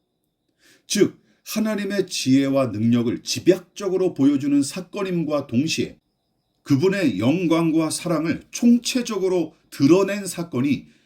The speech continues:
예수께서 죄인을 대신하여 십자가에 못 박혀 돌아가신 일입니다. 그리고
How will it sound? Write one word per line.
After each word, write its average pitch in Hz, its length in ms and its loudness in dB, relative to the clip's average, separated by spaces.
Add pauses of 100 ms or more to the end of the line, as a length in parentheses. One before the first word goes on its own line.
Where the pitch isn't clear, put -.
(160)
예수께서 123 680 0
죄인을 120 540 2
대신하여 110 600 -2 (240)
십자가에 - 680 -4 (120)
못 - 340 2
박혀 190 440 -6
돌아가신 139 560 -2
일입니다. 123 460 0 (300)
그리고 190 460 0